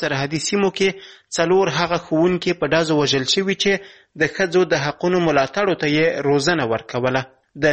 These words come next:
نوبل جایزې ګټونکې ملالې یوسفزۍ ته هم د ټویټر له لارې ګواښونه خپاره شوي چې ډېر خلک یې اندېښمن کړي دي.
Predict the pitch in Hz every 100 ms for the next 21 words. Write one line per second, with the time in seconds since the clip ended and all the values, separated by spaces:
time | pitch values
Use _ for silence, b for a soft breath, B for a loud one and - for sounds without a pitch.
0 | 143 147 139 143 143 135 131 151 135 139
1 | 185 185 190 190 B B B 151 156 180
2 | 180 165 - 147 135 180 190 185 147 175
3 | 175 156 185 190 190 170 180 180 185 190
4 | 185 B B 135 151 143 - 196 151 -
5 | 123 117 117 135 127 139 _ b - 143
6 | 120 151 147 - 180 160 - 117 117 123
7 | - 135 127 - 135 131 147